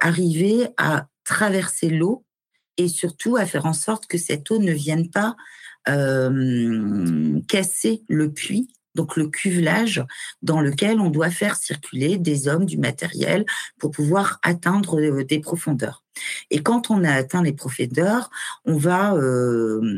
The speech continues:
devoir tracer, c'est-à-dire creuser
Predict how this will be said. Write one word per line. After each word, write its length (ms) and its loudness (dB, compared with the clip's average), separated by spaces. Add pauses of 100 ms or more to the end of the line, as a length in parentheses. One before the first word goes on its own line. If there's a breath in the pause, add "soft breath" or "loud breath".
devoir 640 -2 (680)
tracer, 720 -2 (340)
c'est-à-dire 420 -4 (100)
creuser 680 -2